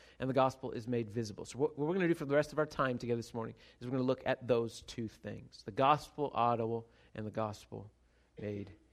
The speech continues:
visible. Matthew sixteen again. Jesus, verse thirteen says, "Who, who do the people say that I am?" And they answer him with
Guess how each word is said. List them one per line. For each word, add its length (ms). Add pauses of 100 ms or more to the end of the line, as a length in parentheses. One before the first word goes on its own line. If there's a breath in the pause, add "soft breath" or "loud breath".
(200)
visible. 580 (1200)
Matthew 260
sixteen 460
again. 180 (2250 soft breath)
Jesus, 540 (480 soft breath)
verse 160
thirteen 360
says, 360 (800 soft breath)
"Who, 160
who 180
do 80
the 80
people 300
say 300
that 140
I 120
am?" 100
And 80
they 120
answer 360
him 140
with 200